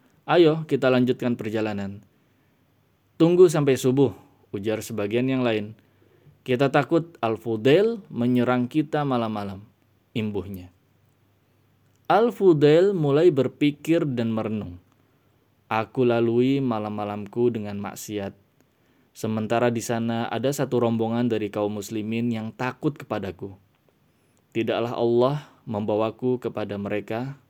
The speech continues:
melainkan supaya aku jera. Ya Allah, sungguh aku bertaubat kepadamu. Akan aku wujudkan taubatku dengan tinggal dekat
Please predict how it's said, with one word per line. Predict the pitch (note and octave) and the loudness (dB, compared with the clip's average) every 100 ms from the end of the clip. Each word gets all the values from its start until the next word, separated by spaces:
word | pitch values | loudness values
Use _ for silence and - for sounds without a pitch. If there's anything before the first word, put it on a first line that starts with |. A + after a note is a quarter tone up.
| _ _ _ | _ _ _
melainkan | - A2 A2+ A#2+ B2 C3+ C3+ | -8 -2 0 0 0 -2 -4
supaya | C3 A2+ A#2 G#2+ | -6 -6 -2 -2
aku | G2 G2 A#2+ | -4 -4 -6
jera. | G2+ G2+ F2+ - _ _ _ _ B2 | -2 -2 -4 -14 _ _ _ _ 0
Ya | A#2+ | 2
Allah, | A#2 A#2+ B2+ C#3+ C#3+ _ _ _ _ | 4 2 2 -2 -8 _ _ _ _
sungguh | - A#2+ A#2 A#2 | -10 -6 -4 -4
aku | G#2+ A#2 | -4 -8
bertaubat | G#2 G2+ A2 A2+ A2 | -8 -6 -4 -4 -4
kepadamu. | - G2 - G2 F#2 G#2 _ _ _ _ _ _ _ - | -8 -10 -10 -10 -12 -14 _ _ _ _ _ _ _ -4
Akan | G#2+ B2+ B2 | -2 0 0
aku | A#2+ C#3 C3 | 0 0 2
wujudkan | C3+ C#3+ D3 C#3+ | 0 -2 -2 0
taubatku | B2 A2+ A#2+ - C3 | 0 0 -4 -2 -2
dengan | A#2+ G#2+ | -2 -6
tinggal | G2+ A#2+ B2+ B2 B2 B2+ C#3 - _ | -6 -2 0 0 0 -2 -4 -14 _
dekat | - G#2 B2 - | -8 -2 -2 -2